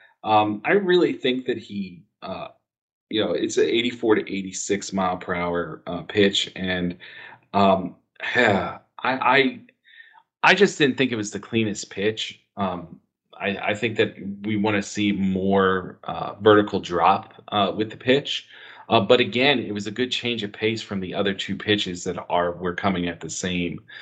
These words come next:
um, you know, essentially on the same plane. So, um, overall, I have him, uh,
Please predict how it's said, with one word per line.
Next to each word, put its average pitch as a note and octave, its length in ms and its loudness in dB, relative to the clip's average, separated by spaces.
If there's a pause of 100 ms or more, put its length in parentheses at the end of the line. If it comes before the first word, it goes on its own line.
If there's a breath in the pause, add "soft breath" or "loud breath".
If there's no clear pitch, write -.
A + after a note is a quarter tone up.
(300 loud breath)
um, F2 460 0 (160)
you E2+ 240 -2
know, D#2+ 200 -2
essentially G2+ 480 2
on F2 100 -2
the E2+ 80 -6
same F2 320 -4
plane. F2+ 480 -2 (340 loud breath)
So, A#2 560 6 (100)
um, G#2 320 4
overall, C3+ 640 6
I G#2+ 100 -4
have G#2+ 300 -6
him, G#2 340 -6 (360 soft breath)
uh, F#2 220 -12